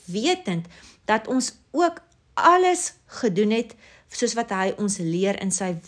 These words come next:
woord en wat hy van ons verwag. Want as ons God so nader in gebed, sal hy nooit van ons kan sê, "Hoekom noem ons hom Here, Here, maar ons doen nie wat hy sê nie?"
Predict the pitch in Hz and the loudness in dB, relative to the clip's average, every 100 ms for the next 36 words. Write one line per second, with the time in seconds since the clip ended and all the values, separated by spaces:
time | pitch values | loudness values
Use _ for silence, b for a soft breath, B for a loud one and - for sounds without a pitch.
0 | - 165 156 - b b b b - 190 | -4 -4 -4 -10 b b b b -4 0
1 | 175 175 160 165 190 - 175 - 175 160 | 0 0 -4 -4 -6 -6 -6 -6 -8 -2
2 | 165 160 - 233 254 - _ _ 349 403 | -2 -2 -4 -6 -6 -10 _ _ -2 -2
3 | 392 - b b b - 262 262 - - | -4 -8 b b b -6 -4 -4 -8 -4
4 | 277 277 - - 311 311 349 311 202 185 | -4 -2 -4 -2 -2 0 0 0 -2 -2
5 | 185 180 180 180 156 143 - 233 220 208 | -2 -4 -6 -8 -6 -6 -6 -4 -2 0
6 | 208 208 B B - 196 220 262 330 359 | -2 -6 B B -2 2 4 2 0 -2
7 | - 277 202 196 - 185 - 214 165 B | -2 -4 -4 -6 -6 -4 -4 -2 -4 B
8 | B B B - 220 220 392 247 190 208 | B B B -4 -2 0 2 2 2 0
9 | 196 196 190 196 190 151 175 190 190 165 | 0 -2 -2 -2 -2 -2 -2 -2 -4 -2
10 | 170 208 160 - b b b b _ 175 | -2 0 -2 -8 b b b b _ -8
11 | 180 185 175 - 196 214 202 147 - _ | -4 -4 -6 -6 -2 0 -2 -4 -14 _
12 | _ - 151 156 156 165 - 143 139 143 | _ -12 -12 -10 -10 -8 -8 -10 -12 -18